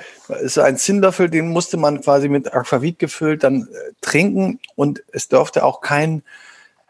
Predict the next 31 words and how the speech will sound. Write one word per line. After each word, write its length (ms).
Tropfen 400
auf 140
dem 160
Zinn-, 460
Zinnlöffel 480
mehr 140
drin 360
bleiben 540
und 200
man 120
musste 240
ihn 80
mit 120
links 300
trinken 240
und 80
man 120
musste 200
ihn 80
sozusagen 340
dann 100
mit 80
der 80
Öffnung 320
nach 100
unten 300
ablegen. 560
Und 120
wenn 240
sozusagen 400
entweder 440